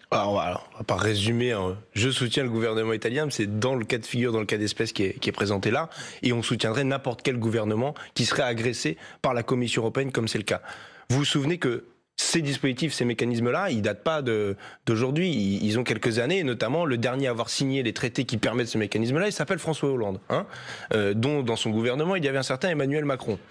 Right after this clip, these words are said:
Je vous passe le, le, le, la suite, mais il faut bien se dire que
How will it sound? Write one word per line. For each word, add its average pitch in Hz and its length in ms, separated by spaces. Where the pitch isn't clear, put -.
Je - 60
vous 101 40
passe 104 240
le, 95 220
le, 98 260
le, 95 200
la 104 100
suite, 190 240
mais 123 160
il 156 80
faut 165 160
bien 175 180
se 180 140
dire 160 320
que 117 240